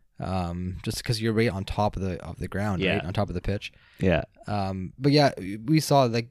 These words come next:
Speaker 1: like I said, the scare from Liverpool was there, um, going down two nil, leveling the game off two two in aggregate.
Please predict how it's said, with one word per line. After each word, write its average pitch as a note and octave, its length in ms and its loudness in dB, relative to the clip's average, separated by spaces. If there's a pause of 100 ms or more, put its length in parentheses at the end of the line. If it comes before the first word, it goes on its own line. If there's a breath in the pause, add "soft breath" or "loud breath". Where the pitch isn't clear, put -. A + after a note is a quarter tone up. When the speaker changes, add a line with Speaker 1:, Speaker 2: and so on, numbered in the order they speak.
(240)
Speaker 1:
like B2 140 -2
I - 20 0
said, G2+ 240 0
the A2+ 120 0
scare B2 380 4
from A#2+ 180 -2
Liverpool A#2 320 -2
was A2 220 -6
there, G#2+ 380 -2 (800)
um, F#2+ 360 -4
going G#2+ 200 0
down G2+ 220 0
two G#2+ 160 -4
nil, G2+ 280 -2
leveling G#2 540 -2
the G#2 140 -2
game G2+ 200 -4
off F#2+ 260 -4
two A2+ 140 0
two G#2+ 140 -2
in F#2+ 80 0
aggregate. F#2+ 440 -4